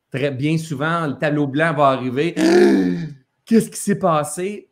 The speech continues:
Mais avec le recul, moi, ça fait comme, « Mais quel privilège de vie. »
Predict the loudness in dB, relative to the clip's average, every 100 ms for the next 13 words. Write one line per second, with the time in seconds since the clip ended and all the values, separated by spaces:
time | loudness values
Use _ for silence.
0 | _ -8 -4 -4 -4 -4 -2 0 0 0
1 | -4 -4 -6 -6 -4 -4 -2 -4 -6 -8
2 | -8 -10 -8 -10 -6 -6 -4 -6 -8 -4
3 | -4 -4 -6 -6 -2 -2 -2 -2 -2 -2